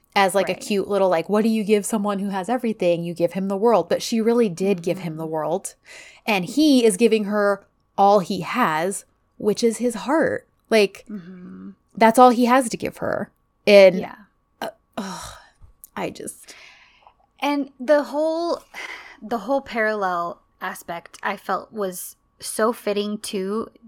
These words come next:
Speaker 2: right now in the timeline of their story,
Speaker 1: Mm-hmm.
Speaker 2: because their roles really have reversed in many
Speaker 1: Mm-hmm.
Speaker 2: ways, because Serkan is the one who is being open and he's being forthright in what he wants out of their relationship,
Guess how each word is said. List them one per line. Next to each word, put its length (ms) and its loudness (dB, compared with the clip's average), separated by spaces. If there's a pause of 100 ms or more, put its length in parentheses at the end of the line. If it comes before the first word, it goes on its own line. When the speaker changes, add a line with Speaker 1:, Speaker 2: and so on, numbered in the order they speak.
(340)
Speaker 2:
right 240 -4
now 400 -2
in 360 -8
the 80 -6
timeline 460 -8
of 80 -12
their 140 -8
story, 600 -10
Speaker 1:
Mm-hmm. 160 2
Speaker 2:
because 400 -4
their 160 0
roles 520 -2 (140)
really 440 -4
have 260 -6
reversed 560 -4
in 200 0
many 200 2
Speaker 1:
Mm-hmm. 80 -8
Speaker 2:
ways, 400 -8
because 340 -12
Serkan 460 -2
is 80 -8
the 100 -6
one 400 -6 (380)
who 180 -6
is 160 -6
being 400 -10
open 640 -8
and 200 -12
he's 220 -10
being 300 -12
forthright 760 -10
in 460 -12 (340)
what 300 -2
he 220 -8
wants 340 -4
out 160 -4
of 80 -8
their 160 -8
relationship, 800 -14